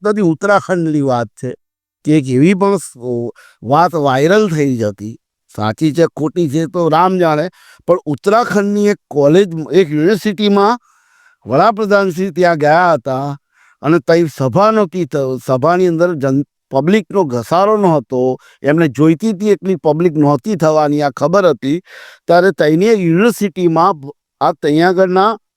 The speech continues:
વહીવટી તંત્ર દ્વારા એક ફતવો બહાર પાડવામાં આવ્યો હતો કે જે વિદ્યાર્થીઓ વડાપ્રધાન શ્રીની સભામાં જશે એને પચાસ માર્ક વધના આપવામાં આવશે. આ ઓથેન્ટિક પુરાવો છે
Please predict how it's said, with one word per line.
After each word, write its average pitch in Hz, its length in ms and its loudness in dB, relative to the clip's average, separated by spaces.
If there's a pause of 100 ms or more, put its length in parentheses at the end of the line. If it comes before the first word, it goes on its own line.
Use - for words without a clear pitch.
(500)
વહીવટી 147 540 2
તંત્ર 202 400 -2
દ્વારા 196 320 2
એક 220 100 -2 (200)
ફતવો 220 380 2
બહાર 185 240 2
પાડવામાં 131 580 -2
આવ્યો 135 240 2
હતો 196 400 2 (500)
કે 180 140 0
જે 156 300 2
વિદ્યાર્થીઓ 170 720 0
વડાપ્રધાન 185 720 0
શ્રીની 170 320 -2
સભામાં 160 580 0
જશે 185 480 0 (320)
એને 175 200 -2
પચાસ 247 560 -4
માર્ક 196 320 -2
વધના 147 420 0
આપવામાં 135 560 -4
આવશે. 101 380 -10 (260)
આ - 140 -12
ઓથેન્ટિક 175 600 -2 (100)
પુરાવો 185 500 0 (580)
છે 226 360 2